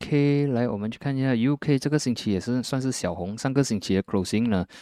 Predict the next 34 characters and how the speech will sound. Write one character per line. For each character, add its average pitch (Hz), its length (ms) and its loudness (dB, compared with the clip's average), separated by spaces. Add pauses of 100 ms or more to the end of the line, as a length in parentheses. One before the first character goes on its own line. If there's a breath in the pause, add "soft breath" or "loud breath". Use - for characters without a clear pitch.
(220 loud breath)
虽 - 120 4
然 104 140 6
是 113 80 2
小 87 220 0
清， 98 180 -4
但 101 100 2
是 113 200 0
也 87 120 -2
是 113 200 0
有 90 120 2
一 101 60 0
点 90 160 -6
点 85 100 -2
好 82 140 -6
像 101 220 -4
shooting 92 360 -4
star 92 240 -4
的 101 80 0
感 82 200 -4
觉。 117 260 0 (340 soft breath)
这 - 140 -6
个 110 100 2
星 107 140 -4
期 95 360 0
算 92 200 -6
是 104 100 -2
小 85 220 -4
红 90 220 -4
啦， - 240 -4
OK， 92 240 -4
所 92 160 -4
以 82 100 -2
我 82 200 -4
会 120 120 0